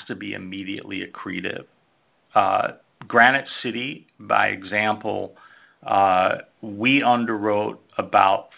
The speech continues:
three plus million dollars of ebitda. Unfortunately, we bought it literally, like, a week or two before the pandemic struck in March. Uh, so we haven't yet fully realized,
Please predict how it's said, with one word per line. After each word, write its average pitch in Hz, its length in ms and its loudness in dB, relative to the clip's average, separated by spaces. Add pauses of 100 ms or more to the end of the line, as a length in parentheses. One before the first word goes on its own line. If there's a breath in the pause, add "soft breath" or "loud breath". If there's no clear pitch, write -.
(120)
three 113 340 -2
plus 110 440 0
million 101 400 -2
dollars 95 540 2
of 95 80 -6
ebitda. 98 880 0 (400)
Unfortunately, 110 680 2
we 98 140 -4
bought 95 300 2
it 98 120 -2
literally, 95 460 -6
like, 92 260 -2
a 92 60 -8
week 92 300 -6
or - 200 -6
two 95 140 -4
before 92 380 -8
the 90 80 -6
pandemic 90 680 0
struck - 480 0
in 98 120 -10
March. 92 360 4 (640 loud breath)
Uh, 104 180 4
so 123 80 -4
we 113 80 0
haven't 110 380 4 (300)
yet 104 560 -2 (460)
fully 113 220 -4
realized, 95 880 0